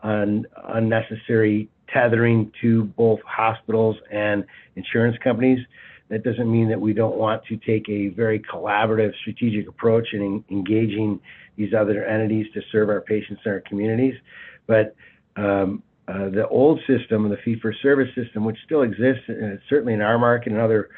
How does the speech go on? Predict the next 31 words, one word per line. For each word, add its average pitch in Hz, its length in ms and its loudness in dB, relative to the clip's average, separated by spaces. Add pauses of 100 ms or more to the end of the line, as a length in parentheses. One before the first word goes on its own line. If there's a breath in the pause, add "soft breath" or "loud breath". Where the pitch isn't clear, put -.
(260 loud breath)
places, 117 420 0 (520 soft breath)
the 104 160 0
old 113 180 4
adage, 113 320 4
"You 104 80 -8
get 120 240 2
what 117 160 -2
you 104 140 -4
pay 151 260 0 (100)
for." 98 280 2
And 110 360 -2
so 113 240 4
the, 101 300 -2
the, 104 300 0 (500 loud breath)
the 104 340 -4 (120)
fee-for-service, 135 880 4 (500)
um, 98 540 -4 (160)
uh, 92 240 -12 (560)
payment 131 320 2
mechanism, 107 760 -2 (480 soft breath)
uh, 101 180 -8 (300)
is 113 300 -4
much 120 300 0
more 123 240 0
focused 110 340 0
on 107 120 -2
a 98 60 2
reactive 110 600 0
approach. 98 440 -2
Somebody 104 220 -4
gets 95 180 -10